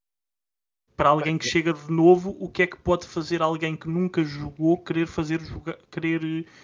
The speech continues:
Speaker 1: jogar este jogo?
Speaker 2: Portanto, é assim, eh, não tendo jogando, jogado o original, eh, o, o jogo, em termos de mecânica, eh, de, de gameplay, pareceu-me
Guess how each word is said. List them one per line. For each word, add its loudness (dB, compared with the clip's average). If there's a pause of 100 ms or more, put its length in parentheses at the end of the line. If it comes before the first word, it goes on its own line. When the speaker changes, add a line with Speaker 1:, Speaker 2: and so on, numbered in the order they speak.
Speaker 1:
jogar -2
este -12
jogo? -8 (2000)
Speaker 2:
Portanto, -2 (120)
é 0
assim, -2
eh, 0
não 0
tendo -2
jogando, 0 (120)
jogado -2
o 0
original, -2
eh, -2
o, -2
o -4
jogo, -2 (240)
em 2
termos 0
de -8
mecânica, -4 (300)
eh, -6
de, -16 (180)
de -8
gameplay, -2 (480)
pareceu-me -2